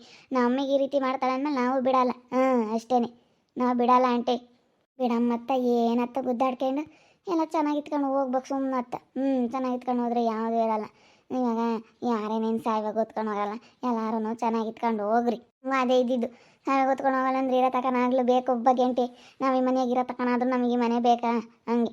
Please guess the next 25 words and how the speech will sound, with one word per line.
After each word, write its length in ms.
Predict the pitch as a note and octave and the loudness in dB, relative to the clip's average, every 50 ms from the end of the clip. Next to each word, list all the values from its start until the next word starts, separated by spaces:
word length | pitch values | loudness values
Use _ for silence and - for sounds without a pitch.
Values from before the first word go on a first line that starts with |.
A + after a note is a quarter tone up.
| - - - | -6 -8 -4
ಹ್ಮ್, 340 | A3+ B3+ B3+ B3 A3+ G#3+ G3 G#3+ - _ _ _ _ _ | 0 2 2 2 2 0 -2 -6 -10 _ _ _ _ _
ಏನ್ 260 | - A#3 B3 D4 D#4 D4 | -4 -2 0 2 2 2
ಮಾಡೋಣ? 280 | A3+ G#3+ G#3 G3+ G3+ G#3 A#3 - _ _ _ - | 0 0 -2 -4 -4 -6 -10 -12 _ _ _ -4
ನಾವ್ 140 | - A#3+ B3 | -4 -2 -2
ಚೆನ್ನಾಗಿರ್ಬೇಕು 520 | B3 B3+ A#3+ A#3+ B3 B3+ C4 B3 C4 C4 C4+ | -2 -2 -2 0 0 0 0 0 0 0 0
ಅಂದ್ರೆ 160 | B3+ G#3 C4 | 0 0 0
ಅವ್ರು 160 | A#3+ A#3 B3 A#3+ | -2 -2 -2 -2
ಚೆನ್ನಾಗಿರಲ್ವಲ್ಲ. 640 | C#4 C4 C4+ C#4 C4+ B3 A3+ G3+ G3+ G3+ G3+ G#3 A#3 - - - _ _ - | -2 -2 -2 -2 -2 -2 -2 -2 -2 -2 -4 -4 -6 -10 -14 -20 _ _ -6
ಅದಕ್ಕೆ 260 | - B3+ C4 C4 - | -4 -2 -2 -2 -2
ಮತ್ತೆ 240 | C#4+ B3+ A#3 A#3+ A#3 | -2 -2 0 0 0
ನಾವು 240 | A#3 A#3+ B3 B3 C4 | 0 2 0 0 -2
ಅನ್ಸರ್ಸಲ್ಲ. 480 | C4 C4 C4 - C#4 B3+ B3+ B3+ A#3+ | -2 -4 -4 -4 -4 -4 -2 0 0
ನಮ್ಗೀಗ 320 | A#3 A#3 C4 C4+ C4 C4 C4 C4+ | 0 0 0 -2 -2 -2 0 0
ನಾವು 260 | C4 C4 A#3+ A#3+ B3+ B3+ | 0 0 0 0 0 0
ಈ 40 | |
ಮನೆಯಾಗ್ 300 | B3+ B3+ B3 B3 B3+ B3+ | 0 0 0 0 2 0
ಇದೀವಿ 180 | B3+ C4 B3 C4 | 0 2 2 2
ಅಂದ್ಮೇಲೆ 240 | C4 B3+ B3+ C4 C4+ | 2 2 0 -2 -2
ಈ 40 | C4 | -2
ಮನೆ 220 | B3 A#3 A#3+ B3 | 0 0 0 0
ಓನರ್ 260 | B3 B3 B3 B3 B3 | 0 0 0 2 2
ಹೇಳ್ದಂಗ್ 320 | B3 B3 B3 B3 B3+ B3+ B3 | 2 2 2 2 0 -2 -2
ಕೇಳ್ತೀವಿ 320 | B3+ B3 A#3+ A#3+ B3+ B3+ | -2 -4 -2 0 0 0
ನಾವು 140 | A#3+ A#3 A3+ | 2 0 0
ಅಷ್ಟೇನೆ. 340 | A3 A3+ - A#3+ A#3+ A#3+ | -2 -2 0 0 2 2